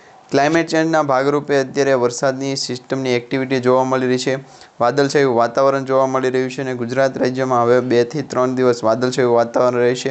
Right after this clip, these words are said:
અને આ વાદળછાયા વાતાવરણ વચ્ચે ભેજનું પ્રમાણ ઘટશે અને વરસાદ ધોધમાર પડશે.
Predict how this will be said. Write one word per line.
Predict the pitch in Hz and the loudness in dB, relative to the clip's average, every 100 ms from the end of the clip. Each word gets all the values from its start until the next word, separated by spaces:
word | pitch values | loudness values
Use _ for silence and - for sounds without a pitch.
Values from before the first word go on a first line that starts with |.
| 143 - - - | -8 -16 -20 -6
અને | 139 | 0
આ | 127 147 | 2 2
વાદળછાયા | 156 156 156 160 156 | 2 2 -2 0 0
વાતાવરણ | 143 139 143 143 135 131 | 0 0 0 -2 -2 -2
વચ્ચે | 127 127 131 127 | -4 -4 -2 -2
ભેજનું | 127 120 120 131 117 | 0 -2 -2 -4 -4
પ્રમાણ | 120 123 120 | -2 0 -2
ઘટશે | 107 120 - - | 0 -2 -2 -2
અને | 139 117 131 - - - - - | -2 -2 -2 -4 -10 -20 -14 -2
વરસાદ | 127 127 123 110 113 - _ - | -2 0 0 -2 -2 -16 _ -4
ધોધમાર | 120 113 110 107 113 _ - | -2 0 -4 -8 -10 _ -4
પડશે. | 117 - - | -2 -4 -12